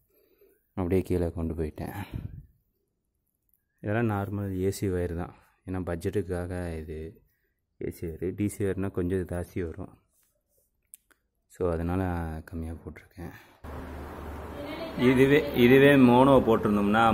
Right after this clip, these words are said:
mono போட்டா நூத்தி இருபத்தஞ்சு watts, எல்லாம் அதை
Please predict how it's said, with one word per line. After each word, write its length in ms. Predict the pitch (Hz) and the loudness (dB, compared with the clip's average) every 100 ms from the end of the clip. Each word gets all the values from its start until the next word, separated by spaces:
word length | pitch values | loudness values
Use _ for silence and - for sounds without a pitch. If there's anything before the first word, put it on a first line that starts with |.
| 104 | 4
mono 180 | 113 123 107 | 4 4 4
போட்டா 240 | 104 113 113 | 2 2 2
நூத்தி 220 | 117 120 | 2 2
இருபத்தஞ்சு 360 | 113 104 95 95 | 4 2 4 4
watts, 340 | 95 95 - 85 - - - - - - - - 98 | 2 0 -2 0 -2 -4 -12 -14 -14 -16 -16 -4 0
எல்லாம் 240 | 104 107 104 101 | 4 4 6 6
அதை 120 | 104 | 4